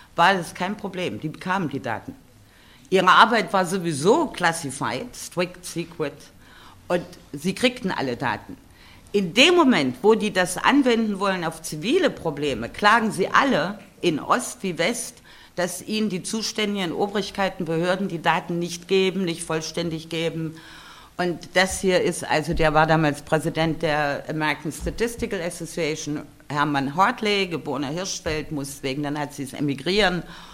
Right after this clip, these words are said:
Und der hat da also extra Presidential Address gemacht, noch neunzehnhundertachtzig, über das Problem der Daten. Die Benutzung der Computer war für die in dem Fall kein Problem, wieder weil sie mit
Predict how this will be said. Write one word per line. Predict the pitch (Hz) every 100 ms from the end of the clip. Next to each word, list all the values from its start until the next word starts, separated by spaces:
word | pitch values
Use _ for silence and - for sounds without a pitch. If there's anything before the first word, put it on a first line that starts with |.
| - - - - -
Und | 156 139 175
der | 170 165
hat | 165
da | 160 135
also | 113 143 160
extra | 143 - 156
Presidential | - 160 151 147 170 160 156
Address | 151 170 175 -
gemacht, | 160 147 143 -
noch | 170 175
neunzehnhundertachtzig, | 175 165 - 170 165 151 123 - - - 160 131 -
über | 156 135
das | 123 139
Problem | - 135 147 156
der | 135
Daten. | 135 135 139 - - - - - - - - - - - - -
Die | 202
Benutzung | 196 226 277 - 262
der | 240
Computer | - 196 185 233 311 - 262 190
war | 208
für | 202 220
die | 185 208 220 220 - -
in | 185 156
dem | 220 233
Fall | 226 202
kein | 196 190 208
Problem, | 208 180 170 185 269 285
wieder | 202 226 220 202
weil | 175 208
sie | 202 208 202
mit | 180 185 -